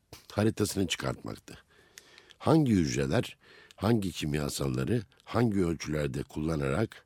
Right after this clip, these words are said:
hangi hücrelerle konuşurlar? Yaşantım son derece anlamlıydı. Çünkü gün boyu bu tür araştırmalarla uğraşıyor ama akşamları ve hafta sonları ise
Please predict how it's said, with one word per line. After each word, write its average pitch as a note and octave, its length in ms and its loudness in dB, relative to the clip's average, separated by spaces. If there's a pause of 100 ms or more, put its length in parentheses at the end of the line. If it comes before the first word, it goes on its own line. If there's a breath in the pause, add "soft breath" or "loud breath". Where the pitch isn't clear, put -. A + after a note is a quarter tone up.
hangi A2 380 0
hücrelerle E2 640 -2
konuşurlar? A#1+ 760 -8 (1040 soft breath)
Yaşantım A#2+ 540 4
son C3 280 4
derece E2 260 0
anlamlıydı. B1+ 720 -2 (540 soft breath)
Çünkü A#2 400 2 (360 soft breath)
gün D3 280 8
boyu F2+ 360 4 (140)
bu A#2+ 100 0
tür G#2+ 160 0
araştırmalarla E2+ 840 -2
uğraşıyor A2+ 680 2 (420 soft breath)
ama G2 260 0
akşamları A#2 680 2 (320 soft breath)
ve G2+ 100 4
hafta F#2+ 580 2
sonları C#2+ 460 -2
ise F#2 360 -2